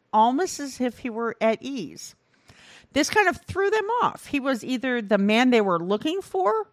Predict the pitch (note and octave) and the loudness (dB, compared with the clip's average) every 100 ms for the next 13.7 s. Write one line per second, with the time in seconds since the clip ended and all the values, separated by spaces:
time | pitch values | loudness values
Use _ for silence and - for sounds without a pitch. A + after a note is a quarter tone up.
0 | _ C#4+ D#4+ E4+ E4 B3 D4 C#4 C#4 A#3+ | _ -2 2 2 0 -2 -2 0 2 6
1 | A3 G3 E3+ - F3+ E3+ F3+ F3+ D#3 C#3 | 8 8 6 4 0 0 0 0 0 -2
2 | C#3+ D3 C#3+ - F#3+ C#3 G#2 - _ _ | -2 -2 -2 4 6 6 0 -12 _ _
3 | - - - _ _ F3+ B3+ D4+ - E4 | -20 -20 -20 _ _ 0 2 2 2 0
4 | B3+ A3+ G3+ G#3 - - - A3+ G#3+ B3 | 2 4 4 2 -4 -6 2 2 4 2
5 | D4 - D3+ D2+ - C4 A3 G#3+ - G#3+ | 0 -2 -8 -8 -2 2 4 4 4 2
6 | G#3+ G3 F#3 F3+ F3 F3+ G#3 - E4 F#4 | 6 6 4 0 2 2 2 4 2 2
7 | - _ _ _ _ G3 G3+ - F#3+ G#3 | -4 _ _ _ _ 0 2 2 2 2
8 | B3+ A4 F4 B3+ - E3 D3 D#3+ G#3+ _ | 2 2 2 0 -2 -2 0 -2 -4 _
9 | _ - A3+ C4 C#4 A3+ F3+ E3 G3+ G3+ | _ 2 4 4 2 2 0 2 4 6
10 | G3 F3+ - - G3+ G#3 C#4+ - _ _ | 4 2 0 4 4 4 -2 -6 _ _
11 | _ _ F#3+ F3 - - D#4+ E4 A#3 F3 | _ _ 0 0 -4 0 2 2 0 -2
12 | D#3+ - F3 - G3 A#3+ A3+ B3 A#3 G#3 | -4 -6 -4 0 2 2 2 2 0 0
13 | G3 F#3 F3+ - _ F#3 | 2 4 2 0 _ -4